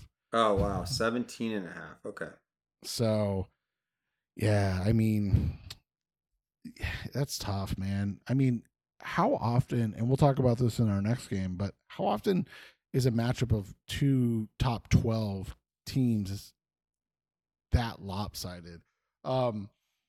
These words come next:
Speaker 2: but the Ducks went in last year and, and beat up your Ohio State Buckeyes.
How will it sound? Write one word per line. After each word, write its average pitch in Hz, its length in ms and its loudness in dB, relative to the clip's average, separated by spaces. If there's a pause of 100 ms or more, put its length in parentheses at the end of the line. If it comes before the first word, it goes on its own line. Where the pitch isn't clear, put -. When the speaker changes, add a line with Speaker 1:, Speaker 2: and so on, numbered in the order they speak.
(180)
Speaker 2:
but 147 120 4
the 170 60 4
Ducks 139 560 6
went 135 220 8
in 156 480 4 (720)
last 135 440 -2
year 147 440 2 (120)
and, 123 320 0
and 120 220 -2
beat 127 220 4
up 123 200 2 (500)
your 120 280 4
Ohio 123 280 4
State 107 300 -2
Buckeyes. 113 720 -2